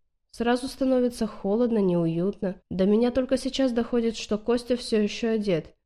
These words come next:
В рубашке, в брюках, только молния на них расстёгнута. Обнажённый предмет мужской гордости находится всё ещё в полной боевой готовности.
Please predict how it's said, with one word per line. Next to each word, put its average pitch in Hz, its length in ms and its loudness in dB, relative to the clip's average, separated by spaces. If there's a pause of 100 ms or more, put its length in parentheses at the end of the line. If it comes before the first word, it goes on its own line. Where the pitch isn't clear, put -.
(200)
В 202 100 0
рубашке, 247 580 2
в 208 80 -2
брюках, 233 520 2
только 214 400 2
молния 214 760 4
на 202 140 4
них 196 300 2
расстёгнута. 175 880 -2 (320)
Обнажённый 214 800 2
предмет 214 440 2
мужской 196 400 0
гордости 233 540 0
находится 185 640 0
всё 180 320 0
ещё 175 320 -2
в - 200 -16
полной 220 280 4
боевой 180 420 4
готовности. 196 760 -2